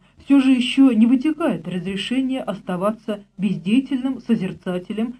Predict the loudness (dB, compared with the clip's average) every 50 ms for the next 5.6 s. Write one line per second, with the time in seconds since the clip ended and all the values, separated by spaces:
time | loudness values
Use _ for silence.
0 | _ _ -10 -8 -6 -6 -6 -6 -8 -6 -4 -4 -4 -4 -6 -4 -2 -2 -2 -2
1 | -4 -8 -14 -18 -20 _ _ _ _ _ _ _ _ _ _ -2 -2 -2 -2 -2
2 | -4 -2 -2 -2 -2 -6 _ -2 -2 0 0 -2 -8 -8 -8 -8 -8 -8 -8 -8
3 | -10 -10 -12 _ _ _ -8 -4 -2 -2 -2 -2 -6 -8 -14 _ -16 -16 -16 -18
4 | _ _ _ _ _ _ -6 -6 -2 0 0 0 0 0 -2 -2 0 0 -2 -4
5 | -6 _ -4 -4 -4 -4 -6 -8 -8 -10 -10 -10